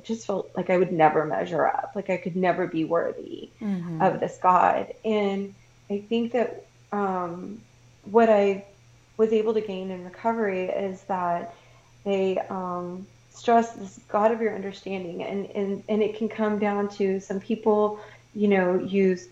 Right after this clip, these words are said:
Speaker 1: good orderly direction, or some people use, um, you know, whatever it is, the universe or love or whatever it is that they can accept that is bigger than them, to know that they, you know,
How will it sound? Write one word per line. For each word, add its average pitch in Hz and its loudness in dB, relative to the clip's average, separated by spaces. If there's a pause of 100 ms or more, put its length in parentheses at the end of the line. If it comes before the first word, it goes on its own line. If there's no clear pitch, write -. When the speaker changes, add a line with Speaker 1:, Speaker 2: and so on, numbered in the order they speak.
(220)
Speaker 1:
good 196 2
orderly 202 4
direction, 254 0
or 202 -2
some 190 -8
people 196 0
use, 190 4 (400)
um, 196 0 (340)
you 214 0
know, 190 2 (380)
whatever 240 4
it 240 -4
is, 208 -4
the 214 -12
universe 220 -6
or 208 4
love 202 2
or 202 -4
whatever 226 -4
it 262 -6
is 240 -4
that 226 -6
they 208 0
can 214 -6
accept - -6
that 190 0
is 180 -2
bigger 196 0 (100)
than 185 -2
them, 202 -2
to - -4
know 196 4
that - -2
they, 208 6 (340)
you 202 0
know, 180 -2